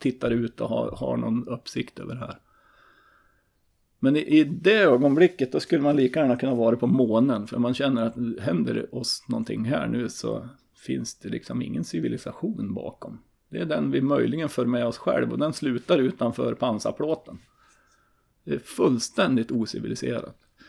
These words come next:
Och så känner man då i luften hur, hur den här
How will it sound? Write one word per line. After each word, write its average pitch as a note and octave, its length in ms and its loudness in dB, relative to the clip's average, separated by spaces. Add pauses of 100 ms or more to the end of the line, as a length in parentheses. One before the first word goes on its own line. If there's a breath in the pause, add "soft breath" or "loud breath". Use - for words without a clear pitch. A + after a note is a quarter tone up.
(340 soft breath)
Och C3+ 60 -14
så E3 80 4
känner F3 400 6
man C3+ 140 6
då C#3 100 10
i C#3+ 40 8
luften C3 420 6
hur, C3+ 280 4
hur D3 180 6
den A#2 180 6
här A#2 320 6